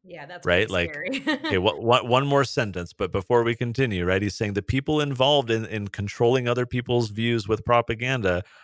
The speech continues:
Speaker 2: they're the invisible government. They're who is truly ruling the government. That's, that's very alarming when you think about it. Here's the last sentence I'll share for now.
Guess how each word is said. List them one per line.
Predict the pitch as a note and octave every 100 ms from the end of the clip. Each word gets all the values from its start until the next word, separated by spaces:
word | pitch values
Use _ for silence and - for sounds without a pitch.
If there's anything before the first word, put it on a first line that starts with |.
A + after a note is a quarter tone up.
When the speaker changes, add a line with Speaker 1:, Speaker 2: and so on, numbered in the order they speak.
| _ _
Speaker 2:
they're | - G2+ C3+ D#3+
the | C3+ C3
invisible | A#2+ C#3+ C#3 A#2+ A2
government. | G2 F#2 F#2+ G2 F#2
They're | G#2 C3 B2+
who | C#3 C3
is | A2 -
truly | - - B2+ C3+ C3+ C3
ruling | A2+ A2+ A2+ A2+ G#2
the |
government. | G2 F#2+ F#2 E2+ F2
That's, | F2 F#2 -
that's | F2+ F2+
very | - G2+
alarming | B2+ A#2+ A#2+ G2
when | F2+
you | F2
think | F#2 G2
about | E2 D#2+
it. | F2
Here's | G2 G2+
the | F2+
last | F2+ F#2+
sentence | F#2 E2+ F2
I'll | -
share | E2+ F#2 F2
for | -
now. | E2 E2